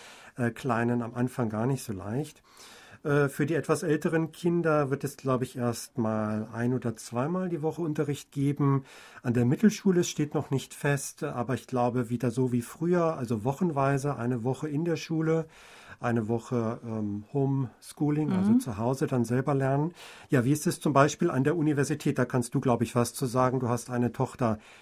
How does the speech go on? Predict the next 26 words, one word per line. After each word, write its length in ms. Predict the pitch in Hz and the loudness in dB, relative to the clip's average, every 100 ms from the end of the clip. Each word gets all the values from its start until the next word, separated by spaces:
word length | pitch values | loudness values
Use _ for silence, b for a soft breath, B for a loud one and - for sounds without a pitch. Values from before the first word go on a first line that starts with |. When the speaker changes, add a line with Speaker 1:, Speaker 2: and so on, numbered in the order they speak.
| - | -8
Speaker 1:
die 80 | 120 | 0
geht 180 | 120 117 | 0 0
auf 140 | 107 | -4
die 100 | 120 | -6
Uni. 280 | 107 98 92 _ - | -6 -8 -12 _ -4
Speaker 2:
Ja, 140 | 160 | 0
also 200 | 151 156 - | 0 -2 -2
ich 180 | 190 | -2
habe 100 | 180 | -2
zwei 280 | - 190 196 | 0 2 2
Töchter 560 | 214 285 - 269 269 180 | 2 -4 -4 -2 -2 -2
und 240 | 170 143 | -4 -2
beide 360 | 156 175 139 123 | 0 0 0 -4
studieren 460 | - 160 160 185 | -6 -6 -4 -2
jetzt. 240 | 196 311 - | -2 -2 -4
Also 300 | 165 160 156 B B - | -2 -2 -4 B B -4
meine 200 | 175 165 | 0 2
jüngere 440 | 180 247 240 190 175 | 6 8 6 2 0
Tochter 420 | 202 208 208 196 | -2 -2 -2 -2
beginnt 420 | 196 196 175 175 | -2 -2 -4 -2
jetzt 240 | 160 - 170 | -4 -2 -4
mit 160 | 165 | -2
dem 100 | 160 | -6
Studium 480 | 143 165 185 226 214 | -6 -4 -2 0 -2
nächste 340 | 143 135 147 | -4 -6 -6
Woche. 320 | 156 - 202 | -6 -4 -4